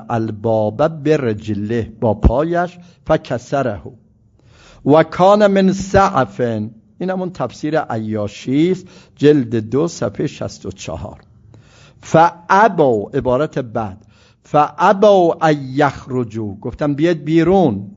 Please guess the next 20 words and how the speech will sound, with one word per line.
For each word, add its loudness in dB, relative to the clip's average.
بیرون -2
نیامدن 2
بنی -4
هاشم. -8
"فدعا 4
بالحطب"، 0
هیزم -6
آورد، -4
گو -4
هیزمو -4
بیارید. 0
"و 4
قال 6
والذی 0
نفس -4
عمر"، -2
بین 2
پرانتز، -2
"به 6
یدهی 2